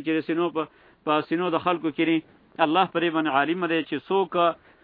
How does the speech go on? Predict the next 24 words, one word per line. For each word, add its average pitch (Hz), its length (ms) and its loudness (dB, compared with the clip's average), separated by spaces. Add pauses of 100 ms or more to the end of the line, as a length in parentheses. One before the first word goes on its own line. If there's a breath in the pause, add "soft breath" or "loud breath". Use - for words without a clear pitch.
(160 soft breath)
آ، 156 140 4
مسلمانان 160 680 0
د 147 100 -2
جهاد 160 360 0
نه 175 40 0
منع 165 180 2
کوي، 156 280 0 (500 soft breath)
او 151 100 4
دغسې 165 380 0
څوک 185 220 0
په 165 80 0
ایمان 165 320 2
کې 147 180 -4
کلک 185 260 0
دی، 170 180 2
او 151 200 -4
څوک 185 240 -2
چې 170 280 0
په 147 80 -4
جو 165 240 2
باندې 175 200 2
دا 160 100 2
خبره 151 320 0
کوي، 147 220 0